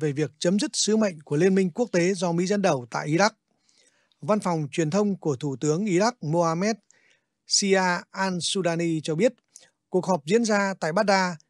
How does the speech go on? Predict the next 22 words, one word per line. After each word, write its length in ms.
nhằm 220
khởi 140
động 200
vòng 160
đàm 180
phán 220
đầu 220
tiên 260
giữa 180
Mỹ 320
và 100
Iraq 260
về 180
chấm 240
dứt 160
sứ 200
mệnh 260
của 120
Liên 160
minh 140
quốc 200
tế 300